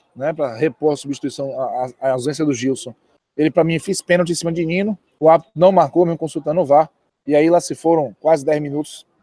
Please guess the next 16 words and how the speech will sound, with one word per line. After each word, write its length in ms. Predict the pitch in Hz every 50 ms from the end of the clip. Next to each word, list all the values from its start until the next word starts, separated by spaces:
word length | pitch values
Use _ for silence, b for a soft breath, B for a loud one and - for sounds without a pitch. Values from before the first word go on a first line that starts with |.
| _ _ _
de 120 | 117 135 139
tempo 440 | - - 160 156 - - 127 110 -
somado 560 | - - - 170 151 139 143 147 147 143 131
de, 240 | 127 131 135 127 120
de 140 | 117 123 135
avaliação 540 | 135 131 139 139 135 135 127 - - 143 156
de 100 | 170 165
árbitro, 360 | 160 165 170 175 - 180 b b b b b b b b _
mas 240 | 151 175 190 185 170
o 80 | 180
jogo 260 | 151 165 185 196 180 - -
ficou 480 | 196 165 147 160 170 190 202 196 175
quente, 520 | - - - 165 160 165 165 147 - - 120
o 20 |
jogo 140 | 131 147 139
ficou 460 | - 165 143 - 151 160 170 175